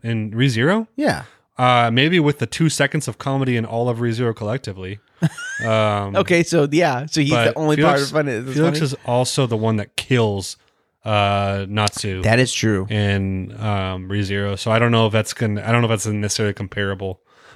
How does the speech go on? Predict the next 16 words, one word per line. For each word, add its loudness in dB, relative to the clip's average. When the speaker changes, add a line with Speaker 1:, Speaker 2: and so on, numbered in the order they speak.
Speaker 1:
but 0
Felix 2
is 2
definitely 2
a -2
character -2
that -2
identifies 0
different 0
than -2
his -4
assigned. -6
Speaker 2:
Yeah. 0
Speaker 1:
Which 0
is, 2
um, -2